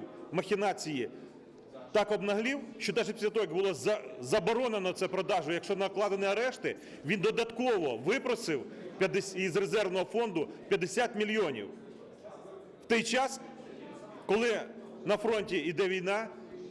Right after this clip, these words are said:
коли люди доїд-, ем, коли людей нема за що купити хліб, з резервного фонду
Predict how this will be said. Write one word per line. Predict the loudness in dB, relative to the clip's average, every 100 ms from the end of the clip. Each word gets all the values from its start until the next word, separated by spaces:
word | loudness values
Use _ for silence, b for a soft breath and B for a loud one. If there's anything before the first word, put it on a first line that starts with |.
| -16 -18 -18 -20 -2
коли | 2 4 4 2 -2 -8 -6 0
люди | 2 4 4 2 -2 -8 -14 -16 -18 -18 -16 -16 -14 -16 -18 -18 -6 0
доїд-, | 0 0 -2
ем, | -2 -2 -6 -8 -12 -16 -16 -16 -18 -18 -20 -20 -20 -20 -20 -20 -20 -20 -20 -20 -20 -20 -20 -20 -2
коли | 2 2
людей | 2 0
нема | 2 0
за | 0
що | 0 0 0 -6 -14 -14 -16 -16 -18 -18 -14 -2
купити | 0 2 2
хліб, | 0 0 0 0 -2 -10 -12 -14 -14 -16 -16 -16 -16 -16 -16 -18 -18 -16 -18 -18 -20 -20 -8
з | -2
резервного | 0 2 2 0 0
фонду | 0 0 0 -4